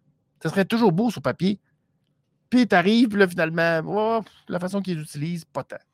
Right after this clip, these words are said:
sais. Fait que, hmm, je me garde toujours une petite, euh, je suis de même maintenant. On dirait que je suis comme un chat échaudé qui craint, euh, les matchs plates.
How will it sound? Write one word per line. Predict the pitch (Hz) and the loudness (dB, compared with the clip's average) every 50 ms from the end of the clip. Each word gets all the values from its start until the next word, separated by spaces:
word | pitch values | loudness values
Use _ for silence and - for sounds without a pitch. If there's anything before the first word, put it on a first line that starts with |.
| _ | _
sais. | _ - 147 147 160 151 _ _ _ _ _ _ _ _ _ _ _ _ _ _ _ | _ -10 -8 -8 -8 -12 _ _ _ _ _ _ _ _ _ _ _ _ _ _ _
Fait | - 208 | -20 -20
que, | _ _ - _ _ _ - 196 | _ _ -20 _ _ _ -10 -8
hmm, | 170 151 139 - _ _ _ _ _ _ _ _ _ _ _ _ _ _ _ _ _ | -6 -6 -8 -10 _ _ _ _ _ _ _ _ _ _ _ _ _ _ _ _ _
je | - 120 | -12 -10
me | 120 | -6
garde | 117 131 127 | -6 -6 -4
toujours | - 147 147 170 151 | -4 -6 -6 -6 -6
une | 131 104 | -6 -8
petite, | - - - - 107 _ _ - | -8 -12 -14 -14 -16 _ _ -20
euh, | 95 95 139 135 _ _ - | -20 -20 -20 -20 _ _ -20
je | - | -14
suis | - - | -10 -10
de | 113 | -8
même | 120 127 - - | -8 -8 -10 -12
maintenant. | - _ _ _ - _ _ _ _ _ _ _ _ - | -18 _ _ _ -20 _ _ _ _ _ _ _ _ -18
On | - 104 | -16 -14
dirait | 110 127 | -12 -12
que | - | -12
je | - | -8
suis | - | -6
comme | 147 147 135 | -4 -4 -4
un | 117 | -4
chat | 110 - - 175 165 | -6 -6 -6 -4 -4
échaudé | 156 143 - - 165 160 165 139 - _ _ _ _ _ _ _ _ _ | -4 -4 -6 -8 -6 -6 -6 -8 -8 _ _ _ _ _ _ _ _ _
qui | _ _ _ | _ _ _
craint, | - - - 139 139 139 135 131 123 | -18 -10 -8 -6 -6 -6 -6 -6 -4
euh, | 123 120 113 110 113 113 110 110 - - | -4 -4 -6 -6 -8 -8 -10 -12 -12 -10
les | 117 120 127 | -6 -6 -4
matchs | 139 139 - | -4 -6 -8
plates. | - - - | -12 -18 -18